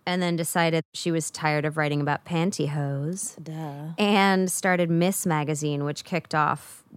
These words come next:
Speaker 1: women reading about themselves for the first time.
Speaker 2: Exactly.
Speaker 1: And writing about themselves.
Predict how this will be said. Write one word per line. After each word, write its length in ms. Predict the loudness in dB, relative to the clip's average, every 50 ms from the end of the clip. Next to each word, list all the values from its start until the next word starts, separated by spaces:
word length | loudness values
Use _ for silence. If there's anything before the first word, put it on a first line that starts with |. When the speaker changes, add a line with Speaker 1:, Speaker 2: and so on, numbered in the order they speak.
| -18 -16
Speaker 1:
women 480 | -14 -10 -6 -2 -2 0 0 0 -2 -2
reading 300 | 0 0 2 2 2 0
about 220 | 0 0 -2 -2
themselves 460 | -4 -6 -6 -4 -4 -4 -4 -4 -6
for 100 | -8 -10
the 80 | -10 -10
first 320 | -8 -8 -8 -8 -8 -8
time. 280 | -6 -4 -4 -4 -2 -2
Speaker 2:
Exactly. 800 | -4 -4 -4 -4 -6 -6 -6 -6 -8 -8 -10 -10 -8 -10 -6 -2 0
Speaker 1:
And 260 | 2 4 4 4 4
writing 580 | 2 2 2 4 4 4 4 4 4 4 4 4
about 320 | 2 4 4 2 2 2 -2
themselves. 840 | -4 -4 -4 -4 -4 -4 -4 -4 -6 -6 -8 -10 -10 -12 -12 -12